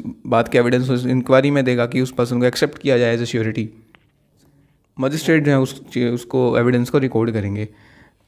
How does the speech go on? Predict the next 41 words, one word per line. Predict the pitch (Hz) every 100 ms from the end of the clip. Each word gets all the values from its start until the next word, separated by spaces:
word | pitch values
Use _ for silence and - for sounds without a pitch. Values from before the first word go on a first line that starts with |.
| _
आगे | 135 143 160
सबसेक्शन | 147 147 165 160
थ्री | 156 151
का | 147 135
कह | 123
रहा | 127
है, | 175 - - - -
सबसेक्शन | 143 147 165
थ्री | 156 156
क्या | 151
कह | 127 120
रहा | 139
है, | 160 - - _ _ _ _ _ _ _ _ _ _ _ _ -
सबसेक्शन | 143 156 175 175
थ्री | 165 156
कह | 120
रहा | 135
है, | 151
if | 147
the | 151
magistrate | 156 139 143 156 156
is | 156 120
satisfied | 135 135 - 139 160 135 123
after | 120 131
considering | 135 127 139 135 139 135
the | 127
evidence | 120 127 131
so | 135
adduced | 120 120 127 120
before | 127 120
him, | 127 156 151 - - - - -
कि | 147 131
वो | 139
मजिस्ट्रेट | 139 143 156 180 160
जो |
है | 175
सेटिस्फाई | 175 165 175 165
हो | 120
जाते | 107 104 110
हैं, | -
एविडेंस | 127 139 147